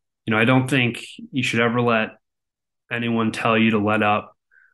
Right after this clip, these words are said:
or, "Whoa, take it easy." You know, if, if, if you really truly wanna do something, go do it. And that, you know, that,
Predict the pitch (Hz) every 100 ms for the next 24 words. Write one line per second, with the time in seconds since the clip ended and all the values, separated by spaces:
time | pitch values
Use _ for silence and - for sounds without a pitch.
0 | _ 107 107 117 110 - 104 101 101 101
1 | 104 104 104 101 101 113 104 117 - 113
2 | 120 135 135 120 120 117 113 - 117 113
3 | 110 110 107 101 104 - 101 107 107 110
4 | 101 95 95 101 120 123 127 139 131 143